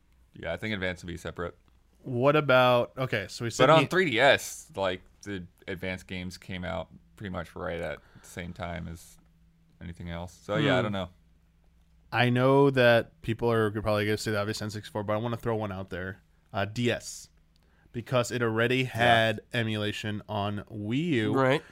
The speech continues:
Speaker 2: Um, there were some complaints about that emulation, so, and they did bring in that team from Europe to start helping out with, uh, the emulation
Speaker 3: Hmm.
Speaker 2: support on, uh,
Speaker 1: Yeah.
Speaker 2: on Nintendo. Um,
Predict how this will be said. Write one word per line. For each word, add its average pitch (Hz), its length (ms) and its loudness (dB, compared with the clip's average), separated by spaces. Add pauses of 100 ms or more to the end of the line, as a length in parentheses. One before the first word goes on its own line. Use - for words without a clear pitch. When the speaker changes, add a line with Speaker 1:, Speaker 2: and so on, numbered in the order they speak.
(140)
Speaker 2:
Um, 127 300 8
there 135 100 8
were 139 60 8
some 131 160 0
complaints 147 400 2
about 117 240 4
that 110 120 4
emulation, 107 680 -2
so, 110 520 2 (440)
and 127 220 4
they 131 100 6
did 147 200 4
bring 143 220 2
in 135 140 0
that 127 200 2
team 131 300 -2
from 123 220 -4
Europe 120 340 2
to 120 100 -12
start - 260 -2
helping 117 360 0
out 110 220 2
with, 110 260 -4
uh, 107 160 2
the 104 140 0
emulation 120 400 0
Speaker 3:
Hmm. 294 80 -2
Speaker 2:
support 143 520 2
on, 113 260 2
uh, 104 460 2
Speaker 1:
Yeah. - 60 -6
Speaker 2:
on 110 80 0
Nintendo. 113 640 2 (500)
Um, 110 520 0